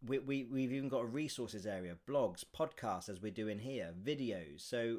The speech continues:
what we're trying to do is educate those who maybe don't even want to do a qualification with us, but they just want to learn more about fitness, about health, about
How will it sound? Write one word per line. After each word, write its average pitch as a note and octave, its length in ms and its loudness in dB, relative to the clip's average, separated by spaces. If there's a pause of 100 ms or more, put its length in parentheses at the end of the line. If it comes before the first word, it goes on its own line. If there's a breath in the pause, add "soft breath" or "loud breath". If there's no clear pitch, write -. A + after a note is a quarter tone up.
what D3 240 -4
we're E3 100 0
trying C#3 280 -2
to A#2 80 -2
do A#2+ 260 0
is G2 260 -4
educate C#3 540 -2
those A2+ 340 2
who C3 100 -6
maybe C#3+ 260 -2
don't C#3+ 180 0
even B2 240 -6
want C3+ 140 -2
to C#3 60 -4
do G#2 160 0
a F#2 40 -2
qualification F#2+ 680 -4
with E2 120 -6
us, B2+ 240 -6 (280 loud breath)
but B2 120 -2
they C3 120 2
just C3+ 200 -4
want B2 180 -2
to - 80 -4
learn A#2 500 2
more A2 500 0
about F#2+ 380 -2 (180)
fitness, - 480 -6
about G#2 280 -2
health, - 440 -2
about F#2+ 320 -4